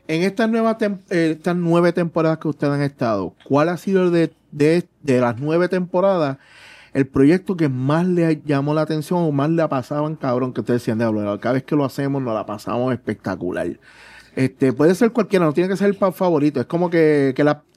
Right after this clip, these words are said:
la pasaba, que te gustaba hacerlo. Porque uno, como todo, en un proyecto dice, "Esto me gusta menos, pero este me gusta más, este la pasé bien, pero en esta me gusta porque brillo", o,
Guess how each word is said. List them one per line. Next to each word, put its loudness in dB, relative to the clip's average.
la 4
pasaba, 0
que -2
te 2
gustaba 2
hacerlo. -6
Porque 0
uno, 0
como 2
todo, 4
en 0
un 0
proyecto 4
dice, 2
"Esto -2
me 4
gusta 2
menos, 0
pero -2
este -2
me 2
gusta 0
más, 2
este 0
la 4
pasé 0
bien, 0
pero 0
en 0
esta 0
me 0
gusta 0
porque -2
brillo", 4
o, 4